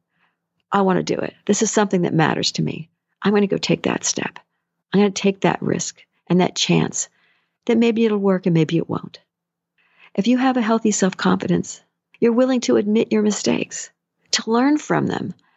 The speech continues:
and instead of covering them up and hoping that you can fix the problem before anyone else sees that. And I know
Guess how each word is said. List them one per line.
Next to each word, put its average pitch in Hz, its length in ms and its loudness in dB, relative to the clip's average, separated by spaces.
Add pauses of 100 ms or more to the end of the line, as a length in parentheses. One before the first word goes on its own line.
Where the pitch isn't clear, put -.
(280)
and 240 320 0
instead 370 400 -2
of 320 420 0 (220)
covering 233 360 2
them 196 140 2
up 185 240 0 (840)
and 190 320 2
hoping 269 460 0
that 254 160 0
you 220 160 0
can 190 160 0
fix 349 380 -2
the 240 120 0
problem 254 460 0
before 185 320 0
anyone 196 440 2
else 175 220 0
sees - 220 -2
that. - 300 -2
And 254 120 0
I 330 160 0
know 403 380 0